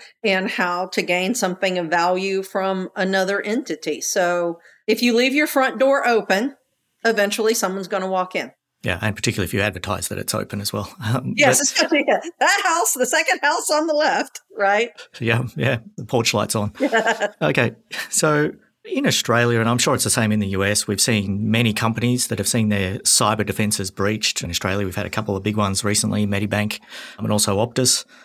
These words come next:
Speaker 2: Very different businesses, but I would say, you know, still at the end of the day, they've had a data breach, and there's maybe that trust thing that you were talking about.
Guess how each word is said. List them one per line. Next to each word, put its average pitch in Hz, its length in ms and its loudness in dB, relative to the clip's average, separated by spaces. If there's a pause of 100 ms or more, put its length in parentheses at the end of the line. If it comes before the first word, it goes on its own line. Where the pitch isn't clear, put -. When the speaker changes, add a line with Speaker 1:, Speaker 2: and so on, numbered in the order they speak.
(140)
Speaker 2:
Very 151 200 4
different 120 460 -2
businesses, 127 480 2
but 127 180 0
I 127 120 2
would 117 140 2
say, 104 440 2
you - 160 -2
know, 98 80 2
still 113 240 2
at - 60 -6
the 110 100 0
end 110 100 0
of 92 60 -4
the 92 60 -8
day, 107 200 2
they've 95 140 0
had 107 300 -2
a 107 100 -4
data 107 260 2
breach, 120 300 0
and 110 100 0
there's 95 300 -2 (100)
maybe 117 200 2
that - 360 -4
trust - 380 0
thing 104 140 -2
that 98 80 -4
you 101 100 -2
were 98 60 0
talking 107 320 -2
about. 92 260 -2